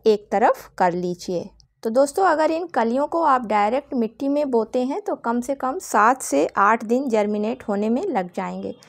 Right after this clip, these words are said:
लेकिन अगर इस तरीके से आप बोते हैं, तो मात्र तीन दिनों में आपके सभी लहसुन पूरी तरीके से जर्मिनेट हो जाएंगे और आपको हंड्रेड परसेंट रिजल्ट भी मिलेगा। तो उसको करने के लिए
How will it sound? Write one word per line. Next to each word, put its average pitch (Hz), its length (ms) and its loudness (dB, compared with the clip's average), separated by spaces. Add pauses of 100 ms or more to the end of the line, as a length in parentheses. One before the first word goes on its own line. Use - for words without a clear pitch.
(340)
लेकिन 254 260 2
अगर 311 320 2
इस - 220 -4
तरीके 254 400 2
से 311 160 -2
आप 233 200 4
बोते 220 360 -2
हैं, 311 180 -2
तो 320 140 -2
मात्र 240 520 0 (100)
तीन 302 280 -2
दिनों 220 260 2
में 262 200 0 (100)
आपके 240 480 0
सभी 254 460 0
लहसुन 240 520 0
पूरी 285 240 0
तरीके 208 420 -2
से 285 200 -2
जर्मिनेट 208 680 -2
हो 208 120 -2
जाएंगे 220 420 -2 (440)
और 262 160 4
आपको 247 340 2
हंड्रेड 269 440 2
परसेंट 254 440 -2
रिजल्ट 214 400 2
भी 247 320 4
मिलेगा। 185 540 -2 (480)
तो 262 220 2
उसको 277 340 0
करने 240 380 2
के 311 160 -2
लिए 285 260 0